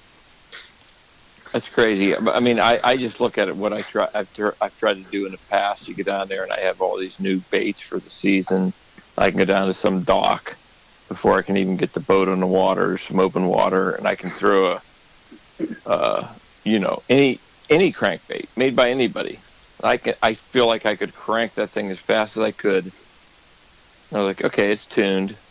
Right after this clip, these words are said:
But if I go out there and I'm running a boat at four and a half miles an hour when I go trolling, and I give it that big sweep forward, I got it close, but I could not, they weren't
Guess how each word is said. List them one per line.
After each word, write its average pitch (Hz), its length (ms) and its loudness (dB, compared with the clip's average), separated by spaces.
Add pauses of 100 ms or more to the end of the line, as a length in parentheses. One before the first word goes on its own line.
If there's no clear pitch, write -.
(640)
But - 100 -8
if 101 80 -4
I 110 100 6
go 117 160 4
out 113 180 4
there 113 160 6
and 110 80 2
I'm 107 120 2
running 110 260 2
a 98 60 2
boat 107 240 4
at 76 80 -4
four 110 260 0
and 101 80 2
a 98 60 -2
half 101 260 0
miles 98 300 2
an 95 100 -2
hour 101 420 2
when 95 140 -6
I 101 80 -4
go 92 160 -4
trolling, 101 600 2 (100)
and 98 100 -4
I 82 60 -6
give 92 160 -8
it 90 120 -8
that 95 260 -2
big 104 220 -2
sweep 107 320 -2
forward, 98 600 -2 (2500)
I - 80 2
got 104 220 2
it 71 100 -8
close, 107 720 -2 (1900)
but 107 100 0
I 104 140 -4
could 98 260 -2
not, 101 300 0 (800)
they 107 120 2
weren't 101 320 -2